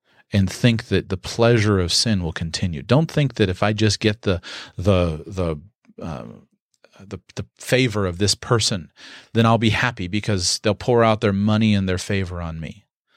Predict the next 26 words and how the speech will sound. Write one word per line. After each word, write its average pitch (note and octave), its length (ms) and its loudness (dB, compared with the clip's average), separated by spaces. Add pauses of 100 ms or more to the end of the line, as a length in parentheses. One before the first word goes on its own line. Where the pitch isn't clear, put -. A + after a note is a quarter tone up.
(300)
Don't F3+ 180 0
think E3+ 220 -2
it C3+ 40 -6
for - 120 -6
an F#2+ 100 -2
instant. - 360 -4
Maybe A3 260 4
true D3 260 4
for G2 220 -2
a E2+ 60 -2
short - 320 -4
time, D#2 300 -10 (920)
but A2 140 4
at G#2 60 -2
the A#2+ 100 4
end E3 120 2
of D#3+ 60 -6
the D#3 60 -2
day, F#2+ 500 0 (380)
evil C#3+ 340 4
will G#2+ 160 2
always B2 380 4
be G2 140 2
exposed F2 500 -4
to D#2+ 60 -10
light, - 420 -10